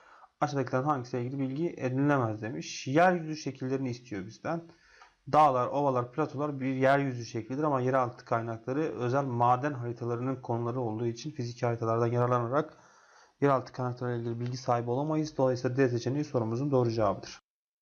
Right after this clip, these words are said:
Dördüncü sorumuz, buna göre lejanttan yararlanarak aşağıdakilerden hangisiyle ilgili bilgi edinilemez?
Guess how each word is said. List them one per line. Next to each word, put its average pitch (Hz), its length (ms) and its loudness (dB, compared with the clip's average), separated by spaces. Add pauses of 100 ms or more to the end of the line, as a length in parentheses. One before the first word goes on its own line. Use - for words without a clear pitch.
(760)
Dördüncü 127 360 0
sorumuz, 127 400 -6
buna 131 140 0
göre 123 300 -2
lejanttan 123 720 0
yararlanarak 120 640 -2
aşağıdakilerden 120 520 -4
hangisiyle 113 460 -6
ilgili 120 240 -6
bilgi 120 240 -2
edinilemez? 120 720 0